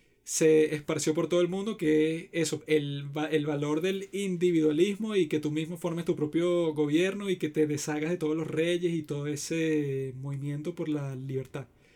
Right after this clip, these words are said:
Ellos crearon todo eso y los republicanos, pues, o sea, que es todo el partido que está detrás de Trump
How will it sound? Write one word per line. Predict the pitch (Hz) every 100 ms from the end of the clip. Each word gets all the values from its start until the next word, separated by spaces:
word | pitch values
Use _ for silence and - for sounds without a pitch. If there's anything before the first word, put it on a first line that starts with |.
| _ _ _ _
Ellos | - 160
crearon | 165 196 180 190
todo | 202 208 208
eso | 160 - 220 _ _ _
y | 170
los | 160 160 160 160 156 151 151 143
republicanos, | 147 156 151 147 143 147 147 143 170 160
pues, | 151 151
o |
sea, | 139 151
que | 139
es | 131
todo | 156
el | 156
partido | 175 151
que | 170
está | 170 151 147
detrás | 143 170 156
de | 147
Trump | 147 160 156